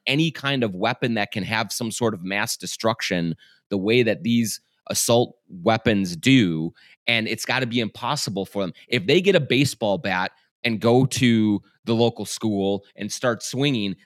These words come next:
that's a terrible, horrible thing that nobody wants to see. But is that easier neutralized than someone walking in with, uh, with two assault rifles with all of these magazines and all of these bullets? Absolutely. I'll take my chances with that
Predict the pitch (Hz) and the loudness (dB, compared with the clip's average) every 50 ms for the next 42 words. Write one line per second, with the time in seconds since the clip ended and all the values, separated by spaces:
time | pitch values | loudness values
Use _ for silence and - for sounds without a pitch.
0 | _ - 131 180 - - 139 - - 135 135 143 156 143 139 139 143 143 135 _ | _ -4 -4 -2 -2 -4 -2 0 2 4 4 4 4 4 4 4 2 2 0 _
1 | _ - 117 135 135 135 131 120 123 123 113 - - - 143 120 92 85 85 90 | _ -6 0 4 4 4 6 6 4 2 2 0 -2 0 0 0 0 -2 -4 -6
2 | 95 - _ _ _ _ - 120 110 107 - - 117 120 139 135 - 139 131 123 | -6 -10 _ _ _ _ 0 2 2 0 0 0 2 4 4 4 4 4 4 4
3 | 110 120 123 123 - - - 92 - - - 147 131 104 87 80 _ _ _ _ | 2 2 0 -2 -4 -6 -8 -8 -6 -2 0 2 2 0 0 -4 _ _ _ _
4 | - 127 120 113 107 98 127 135 156 160 160 160 143 123 147 147 135 113 120 139 | 0 2 2 0 0 -2 0 0 0 2 2 2 2 2 2 0 2 2 0 0
5 | 139 - 160 151 135 151 156 170 180 160 127 123 107 104 - 135 135 135 123 110 | 0 -2 -2 -2 0 0 0 0 0 -2 -2 -4 -4 -2 -2 -2 0 0 0 -2
6 | 104 101 110 117 131 - - 113 110 113 120 139 160 170 165 _ _ _ _ - | -2 -2 -2 -2 -2 -2 -4 -4 -2 -2 -2 -2 -4 -6 -8 _ _ _ _ -6
7 | 110 123 117 104 - - - - - 101 90 85 85 82 113 107 82 - - - | -2 0 0 -2 -2 -8 -12 -8 -4 -4 -2 -4 -4 -2 -4 -4 -4 -6 -8 -4
8 | - 156 151 151 147 143 147 143 131 - - _ _ _ _ _ _ _ - - | -2 0 2 2 2 0 0 -2 -6 -8 -12 _ _ _ _ _ _ _ -12 -10
9 | 104 - - 117 123 - - 139 143 160 - 165 175 156 117 110 104 - - 113 | -8 -4 -2 -2 -2 -2 0 -2 -2 -2 -2 -4 -4 -4 -4 -4 -6 -4 0 0
10 | 120 127 123 120 107 117 101 92 104 110 123 131 127 151 151 127 104 101 104 117 | 0 0 0 -2 -4 -4 -4 -2 -2 -2 0 0 0 -2 -2 0 0 0 0 2
11 | 113 110 110 95 87 - 120 139 175 170 - - _ _ _ _ _ _ _ - | 2 2 0 -2 -2 0 2 2 2 0 -2 -8 _ _ _ _ _ _ _ -2
12 | 131 131 160 170 135 - 165 156 175 175 135 107 104 92 98 - - 160 160 160 | -2 0 0 0 0 2 4 4 4 4 4 2 0 -2 -2 -2 -2 -2 -2 0
13 | - 151 131 - - 143 143 139 - - 110 113 110 104 107 127 135 117 104 98 | -2 -4 -6 -4 -4 -4 -4 -4 -6 -8 -6 -4 -2 0 0 0 0 0 -2 -4